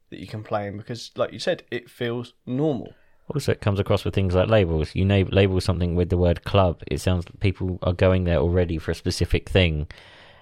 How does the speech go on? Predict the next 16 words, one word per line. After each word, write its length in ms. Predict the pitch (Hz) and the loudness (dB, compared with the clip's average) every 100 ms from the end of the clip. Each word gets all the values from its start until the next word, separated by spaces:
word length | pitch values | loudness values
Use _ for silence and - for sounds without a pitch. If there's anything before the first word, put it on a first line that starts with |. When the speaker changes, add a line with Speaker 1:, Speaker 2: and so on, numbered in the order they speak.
| _ - - | _ -16 -2
Speaker 2:
and 240 | 92 87 | 0 0
so 180 | - 90 | 2 2
everyone 360 | 87 90 90 92 | 4 2 2 0
assumes 360 | 85 - 92 85 | -2 -2 -2 0
everyone 320 | 87 87 87 | 0 0 0
in 160 | 92 90 | 0 0
there 180 | 82 | 0
is 80 | 82 | 0
experts, 760 | 87 - - 52 - - - - | 0 -2 -6 -4 -4 -10 -20 -12
you 100 | 85 | -6
know, 100 | 80 | -4
and 180 | 78 80 | -4 -4
that 120 | 80 | -6
no 180 | 85 87 | -2 0
one's 340 | 82 82 80 - | 0 -2 -4 -6
gonna 440 | 87 82 80 78 | -4 -2 -2 -4